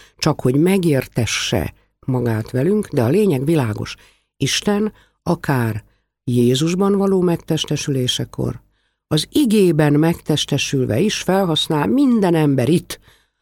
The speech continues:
azért, hogy közölje örök életre szóló gondolatát.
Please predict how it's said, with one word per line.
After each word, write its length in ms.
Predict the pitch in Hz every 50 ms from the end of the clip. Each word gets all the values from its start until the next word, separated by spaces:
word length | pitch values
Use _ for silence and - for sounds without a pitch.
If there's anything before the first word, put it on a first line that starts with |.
| _ _ -
azért, 380 | - 214 220 233 170 151 -
hogy 120 | - 196 -
közölje 500 | - 170 170 175 151 117 110 101 - -
örök 340 | - 240 240 220 160 - -
életre 400 | 135 139 127 117 120 - - 107
szóló 640 | - - - 165 160 143 127 120 110 101 - - _ _ _ _ _ -
gondolatát. 840 | - 120 117 117 113 107 90 104 110 - - - - - - -